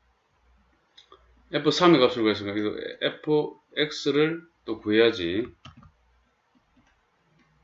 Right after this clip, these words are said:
삼분의 X 삼 제곱 마이너스 X 플러스 C가 되죠. 이거 적분한 거죠. 이런 식으로 되고, 그 다음에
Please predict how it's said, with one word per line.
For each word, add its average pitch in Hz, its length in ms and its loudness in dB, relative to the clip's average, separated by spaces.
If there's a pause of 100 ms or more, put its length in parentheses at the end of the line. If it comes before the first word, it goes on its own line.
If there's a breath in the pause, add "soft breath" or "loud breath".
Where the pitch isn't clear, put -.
(240)
삼분의 123 680 0 (200)
X 127 480 -6
삼 110 240 -4
제곱 123 260 -2
마이너스 110 400 -4
X 113 240 -10
플러스 113 260 -8
C가 127 120 -4
되죠. 98 140 -14
이거 98 120 -10
적분한 98 400 -8
거죠. 98 380 -12
이런 107 240 -6
식으로 101 260 -8
되고, 87 680 -8 (560)
그 101 80 -10
다음에 110 320 0